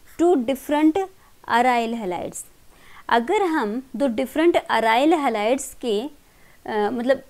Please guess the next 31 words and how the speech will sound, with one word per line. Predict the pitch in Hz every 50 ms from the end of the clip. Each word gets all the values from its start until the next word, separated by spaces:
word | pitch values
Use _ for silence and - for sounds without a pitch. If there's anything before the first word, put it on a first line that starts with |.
| -
सिंग-, | 247 240 - - 302 294 294 294 277 262
अ, | 254 240 240
सिंपल | - - 302 302 285 285 285 277 277 - - - 311 311
और | - 254 233 240
सेम | 240 - 320 320 330 339 320 311
अराइल | - - - 262 269 277 294
हैलाइड | 311 262 254 240 247 240
लेने | 254 247 233 240 262 294
के | 294 320
बजाय | - 247 262 208 226 226 226
दो | 202 262 262
डिफरेंट | 214 254 233 - 294 302 302 302
अराइल | - 240 240 240 247 262
हैलाइड | 254 254 240 226 233 247 240
हम | 262 247 226
ले | 226 240 262 285
लेते | 294 254 208 - 208 202
हैं, | 214 214 202 214 269 - - - - - - - _
तो | 247 254
वहाँ | 240 233 233 214 220
से | 214 - 277
formation | 240 262 262 226 220 208 214 214 - - 247
किसकी | 240 - 269 - - 320 320
होगी? | 311 254 220 233 208 202 254 302 392 392 - _ _ _ _ _ _ _ _ - _ _ _ - - _ _ _ _ _ _ _ _ - - _ _ - - -
Unsymmetrical | - 247 285 285 285 330 262 247 233 214 - 220 214 - 277 370 - - _ -
biaryls | 214 247 240 226 220 214 202 185 180 - 208 202 -
की। | - -
Example | - - 190 - 226 233 233 233 285 302
के | 294 330
लिए | 311 311 302
देखिए, | 262 262 240 240 - 262 226 240 330